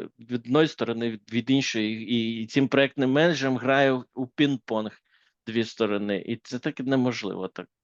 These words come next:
е, проектний менеджер — це керівник проекту. І часом, навіть якщо є там якесь керівництво в компанії, і проектний менеджер, він в темі,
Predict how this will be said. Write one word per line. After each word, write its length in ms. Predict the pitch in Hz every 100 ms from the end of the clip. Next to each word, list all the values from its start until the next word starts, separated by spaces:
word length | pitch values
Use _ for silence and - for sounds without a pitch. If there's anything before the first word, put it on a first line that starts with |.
| -
е, 200 | 110 107
проектний 420 | - 123 - 156
менеджер — 420 | 139 143 151 - -
це 140 | 156 -
керівник 560 | - 127 127 127 143 -
проекту. 500 | - 120 107 - _ _ _ - - - _ -
І 80 | 113
часом, 520 | - 139 - 160 147
навіть 380 | 127 139 143 -
якщо 320 | 120 - 127
є 260 | 127 120 123
там 220 | 123 117
якесь 280 | 107 127 -
керівництво 600 | 127 117 107 113 - 104
в 60 |
компанії, 640 | - 95 95 113 160 143 110
і 60 | 104
проектний 460 | - 117 - 117
менеджер, 580 | 120 127 127 107 117 110
він 160 | 113 113
в 140 | 110
темі, 440 | - 127 143 165